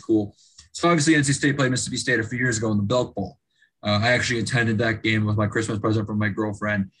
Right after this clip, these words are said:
And, uh, one of the coolest things that happened was, uh, of course, I was repping N C State red and an N C State shirt, but I had an N C State hat on. And, uh, we were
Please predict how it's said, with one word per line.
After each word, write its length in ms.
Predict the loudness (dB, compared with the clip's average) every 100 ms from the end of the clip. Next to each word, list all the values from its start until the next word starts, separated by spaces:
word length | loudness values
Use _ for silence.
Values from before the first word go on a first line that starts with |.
| _ _ -2
And, 200 | 2 4
uh, 60 |
one 140 | 4 6
of 40 |
the 100 | 4
coolest 400 | 4 4 4 2
things 220 | 2 2
that 120 | 4
happened 440 | 2 2 2 0 0
was, 480 | 2 0 -2 -6 _ _ _
uh, 160 | -2 0
of 60 | 0
course, 180 | 0 0
I 80 |
was 100 | 2
repping 300 | 2 2 0
N 100 | 0
C 160 | 0 -2
State 320 | -2 -2 0
red 260 | 0 0 0
and 320 | -2 -2 -4
an 200 | -8 -8
N 120 | -6 -6
C 100 | -6
State 220 | -6 -4
shirt, 300 | -2 -2 -2
but 80 | -2
I 40 |
had 80 | 0
an 60 |
N 80 | 0
C 80 | -2
State 200 | -4 -6
hat 200 | -4 -4
on. 280 | -2 -4 -6 -14 -20 -20 _
And, 240 | -2 0 2
uh, 280 | 2 2 2
we 160 | 2
were 340 | 4 2 0